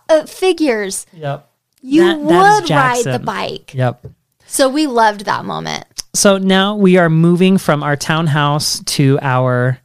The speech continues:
Speaker 2: our house. And I, so this view that Ellie was showing, where she's showing, like, the living room, every morning I wake up and I stop and I look at our living room and I am just filled with gratitude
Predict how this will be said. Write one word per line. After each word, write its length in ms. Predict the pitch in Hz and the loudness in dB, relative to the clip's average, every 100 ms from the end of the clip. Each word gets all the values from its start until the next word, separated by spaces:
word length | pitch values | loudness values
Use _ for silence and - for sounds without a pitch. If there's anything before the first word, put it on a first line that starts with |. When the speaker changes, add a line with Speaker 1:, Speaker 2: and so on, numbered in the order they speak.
| - | -6
Speaker 2:
our 100 | 131 | -2
house. 500 | 151 254 156 - - - | -2 -2 -4 -6 -8 -4
And 340 | 156 143 139 - _ _ _ | 0 2 0 -4 _ _ _
I, 280 | 165 175 185 214 196 | -2 -2 -2 -4 -4
so 200 | - 175 | 0 0
this 180 | 156 151 | 0 0
view 220 | 151 160 | 2 4
that 180 | 147 151 | 2 0
Ellie 240 | 143 143 | 0 0
was 140 | 139 | 0
showing, 340 | - 143 131 127 | 0 0 2 2
where 120 | 127 | 0
she's 200 | - 135 | 0 -2
showing, 260 | - 131 127 | 0 0 0
like, 140 | 120 | -2
the 80 | 127 | -4
living 260 | 123 120 123 | -4 -2 -2
room, 220 | 127 131 - - _ | 0 0 -4 -20 _
every 280 | - 165 196 | -4 0 2
morning 360 | 196 170 156 143 | 2 2 0 -2
I 140 | 135 | -2
wake 300 | 127 131 127 | 0 0 0
up 300 | 127 120 - - _ _ - | -2 -2 -6 -18 _ _ -4
and 120 | 151 | 0
I 120 | 139 | 0
stop 680 | 127 - - 131 127 139 - _ | 0 -4 -4 -2 0 -2 -8 _
and 100 | 165 | -4
I 80 | 135 | 0
look 340 | 127 123 156 190 | 0 0 -2 -2
at 120 | 156 | -2
our 100 | 147 | 0
living 300 | 139 135 131 | -2 -2 -2
room 240 | 127 127 | 0 -2
and 160 | 139 135 | -2 -2
I 80 | 127 | -2
am 140 | 127 | -2
just 880 | 120 - 131 131 - - - - - | -4 -2 -2 -2 -4 -6 -6 -6 -10
filled 600 | 381 - 190 165 147 139 | -12 -4 2 4 4 0
with 220 | 131 120 - | -2 -6 -8
gratitude 720 | 123 143 135 - 151 - | -10 -8 -10 -10 -10 -10